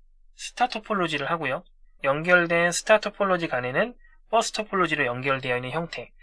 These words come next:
말 그대로 계층형이죠. 분산 처리 시스템에 적용할 수 있고 관리 및 확장이 용이합니다.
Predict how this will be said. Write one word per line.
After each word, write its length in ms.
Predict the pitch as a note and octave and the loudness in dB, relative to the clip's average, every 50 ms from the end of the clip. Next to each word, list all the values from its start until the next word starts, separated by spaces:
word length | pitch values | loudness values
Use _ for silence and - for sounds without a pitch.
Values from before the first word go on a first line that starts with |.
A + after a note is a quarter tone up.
| - - | -20 -8
말 180 | - C#3 D3+ E3+ | -2 0 0 0
그대로 240 | F3 E3+ F3 F3+ E3+ | 0 -2 -4 -4 -4
계층형이죠. 640 | - - C#3 - F#3+ F3 D#3+ C3+ A#2 A#2 C#3 - - - - - - - - - - - - _ _ - | -4 -4 -2 -2 -4 -4 -4 -6 -6 -10 -14 -14 -16 -20 -20 -20 -20 -20 -20 -20 -20 -20 -20 _ _ -12
분산 400 | - - E3 F3+ F3+ G3+ G#3 G#3+ | -6 -4 -4 0 4 4 4 4
처리 260 | G#3 - G#3+ G3+ G3 F#3+ | 4 2 2 2 2 0
시스템에 680 | F3+ G#3+ G#3+ G3+ - - G3 F#3 F3 F3 E3+ F3 E3+ | -2 -4 -4 -6 -2 -2 0 2 2 2 2 2 0
적용할 420 | E3 - C3+ C3+ C#3+ C#3+ C#3+ D#3+ D#3+ | 0 0 -2 0 0 0 0 0 -2
수 140 | - - | -2 -4
있고 420 | B2 A#2+ - - - F#3 G3+ A3 A3+ | -6 -8 -10 -2 2 4 4 4 4
관리 420 | G#3+ - C3+ C3+ C#3 C#3 C#3+ C#3+ | 2 0 -2 -2 -2 -4 -6 -4
및 200 | D3 F3+ G3+ G3+ - | -4 -4 -6 -6 -4
확장이 640 | - - G#3+ - - - G3+ F#3+ F3+ F3 F3 D3+ | -4 -4 -4 -4 -2 0 0 0 2 -2 -4 -6
용이합니다. 680 | B2+ B2 B2+ C3+ C#3 D3 E3+ F3 D#3 - - - - | -6 -6 -6 -6 -4 -4 -4 -4 -6 -8 -8 -12 -12